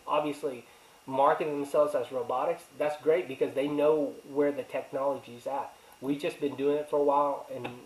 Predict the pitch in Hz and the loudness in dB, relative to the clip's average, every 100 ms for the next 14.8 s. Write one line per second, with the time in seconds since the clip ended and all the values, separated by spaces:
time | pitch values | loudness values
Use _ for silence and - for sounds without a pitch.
0 | - 131 120 135 - 175 160 135 - - | -10 -8 -8 -8 -2 -2 -2 -6 -16 -20
1 | - 139 160 196 196 151 131 - 151 156 | -4 6 6 6 4 2 2 2 2 4
2 | 156 139 - 226 - 147 127 139 170 147 | 2 -2 0 -2 -2 -4 0 0 0 -6
3 | 175 240 220 - 156 143 156 - 143 170 | -6 -4 0 6 6 8 2 2 -6 -4
4 | 160 165 - 160 - 175 147 160 170 180 | 0 0 0 -6 -6 -8 -6 -8 -2 0
5 | 156 156 180 151 135 127 131 147 147 165 | 0 0 2 2 0 -6 -2 -2 -2 -4
6 | 147 156 160 127 117 - - - - 139 | -2 -4 -4 -10 -12 -20 -20 -18 -8 0
7 | 147 143 139 123 151 143 139 127 - - | 0 0 -8 -2 0 0 0 -8 -12 -8
8 | - - 151 - 190 190 - - - - | -6 -4 -4 -4 -6 -6 -8 -20 -20 -8
9 | 143 156 156 170 175 160 - 156 139 143 | -6 -6 -8 -6 -6 -6 -4 -2 -2 -2
10 | 175 170 143 123 131 135 - 135 135 117 | 0 0 0 -4 -4 -6 -6 -6 -6 -6
11 | 120 139 156 156 - - - - 139 147 | -8 -8 -8 -8 -10 -20 -20 -4 2 6
12 | 147 180 175 - 151 - 165 - 151 - | 8 8 6 6 4 4 -4 -2 -6 -4
13 | 135 127 135 143 147 143 151 143 143 143 | -6 -4 -4 -4 -4 0 0 0 2 2
14 | 143 139 131 127 156 - 214 | 4 0 0 0 0 4 2